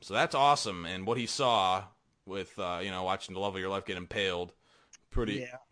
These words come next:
Speaker 1: pretty fucked up. So, uh, I hope that doesn't come to pass, because I have grown to really like Iris.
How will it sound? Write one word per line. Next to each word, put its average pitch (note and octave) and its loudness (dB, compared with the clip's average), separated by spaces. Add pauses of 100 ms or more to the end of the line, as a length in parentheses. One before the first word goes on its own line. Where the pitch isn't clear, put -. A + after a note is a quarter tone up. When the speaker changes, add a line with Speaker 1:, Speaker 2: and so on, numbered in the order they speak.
(220)
Speaker 1:
pretty D3 0
fucked D#3 4
up. B2+ 4
So, C#3 6
uh, C3+ 8
I B2+ 4
hope G#3+ 6
that E3+ 2
doesn't D3 0
come D#3 -4
to C#3+ -2
pass, C#3 2
because B2+ -4
I E3+ 4
have C3+ 0
grown D3 4
to A#2+ -10
really B2+ 0
like A#2 2
Iris. F#2 -2